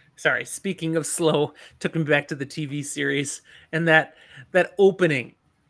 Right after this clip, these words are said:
that they created with all the little wood things and gears and stuff. And I was like, "Come on, can this be done already?" <laughs> It was fascinating. If you watched, what are they featuring now? What's gonna be in this episode? But I was like, "Yawn." I, I would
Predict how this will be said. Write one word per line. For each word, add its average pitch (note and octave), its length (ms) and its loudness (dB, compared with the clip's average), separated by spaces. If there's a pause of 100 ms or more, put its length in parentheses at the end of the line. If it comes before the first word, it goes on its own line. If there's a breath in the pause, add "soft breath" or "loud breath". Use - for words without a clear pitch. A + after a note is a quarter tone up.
that C#3+ 160 -8
they - 60 0
created C#3+ 580 -2
with C#3 160 -8
all E3+ 240 4
the D#3 80 -4
little D#3+ 300 2
wood D#3+ 280 2 (120)
things D3+ 520 -2
and C#3+ 140 -6
gears E3 560 0
and D#3 160 -8
stuff. D#3+ 480 2
And D#3 160 -8 (460 soft breath)
I G#3 40 -8
was F3+ 80 -6
like, E3+ 200 -2
"Come A3 180 -4
on, A3+ 360 2
can G3+ 180 -2
this A3+ 160 -4
be C4+ 120 2
done G3+ 260 2
already?" A#3+ 520 0 (180)
<laughs> C#4 120 4 (560 loud breath)
It C#4+ 120 0
was D4+ 220 -2
fascinating. C4 840 2
If D4 140 -6
you B3+ 100 -6
watched, A3+ 500 -6
what G#3+ 180 -4
are C4+ 40 -6
they C4 120 -6
featuring A#3+ 540 -10
now? G#3 300 -6
What's A3 180 -4
gonna A3 160 -8
be A#3 140 -8
in A3 60 -10
this A3 220 -6
episode? F#3+ 580 -4
But F3+ 160 -8
I - 80 -6
was D3 140 -10
like, C#3 160 -10
"Yawn." D#3 840 -12
I, - 240 -10
I E3 120 -2
would E3 60 -2